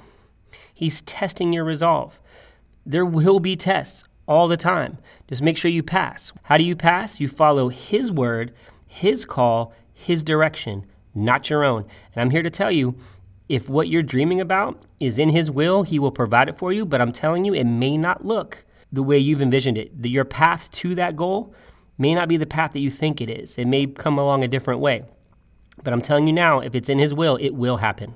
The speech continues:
I'm telling you that right now. Also, too, there's new beginnings. People fear change.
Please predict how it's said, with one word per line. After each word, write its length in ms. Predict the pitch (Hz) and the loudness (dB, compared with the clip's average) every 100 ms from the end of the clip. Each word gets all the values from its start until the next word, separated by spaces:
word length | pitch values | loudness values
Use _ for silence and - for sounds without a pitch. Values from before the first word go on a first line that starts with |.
| - | -8
I'm 180 | 123 107 | -6 -4
telling 260 | 135 123 | -4 -4
you 60 | 120 | -4
that 180 | 120 113 | -4 -4
right 220 | 123 120 | -4 -4
now. 220 | 107 104 _ - - - - _ _ - | -8 -8 _ -20 -20 -20 -20 _ _ 0
Also, 280 | 143 165 151 | 0 2 -2
too, 240 | - 196 | -2 -2
there's 200 | 143 120 | 0 0
new 120 | 135 | 0
beginnings. 520 | 143 135 151 113 107 - _ | 0 0 0 -2 -8 -18 _
People 260 | - 165 160 | -8 -8 -8
fear 280 | - 156 143 | -4 -2 0
change. 480 | 156 147 - - | -2 -2 -6 -16